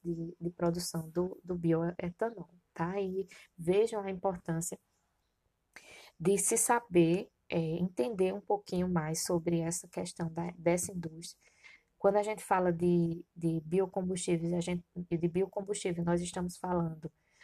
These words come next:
desde química, biologia, geografia, é, ciência política, então são vários os conteúdos que abrangem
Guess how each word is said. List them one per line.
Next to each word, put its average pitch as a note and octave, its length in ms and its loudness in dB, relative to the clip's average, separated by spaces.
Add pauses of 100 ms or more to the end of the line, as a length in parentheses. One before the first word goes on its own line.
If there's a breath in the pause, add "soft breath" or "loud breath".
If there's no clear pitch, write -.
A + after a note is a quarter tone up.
(280 soft breath)
desde G3+ 480 4
química, F#3 520 -2
biologia, F3 1040 2 (240 soft breath)
geografia, E3+ 1300 0 (300 loud breath)
é, E3 380 2
ciência G#3 460 -2
política, F3 840 -2
então F3+ 240 0
são F#3+ 240 -4
vários F#3+ 380 0
os A3+ 120 -6
conteúdos G3 680 -2
que - 160 -2
abrangem F3 680 0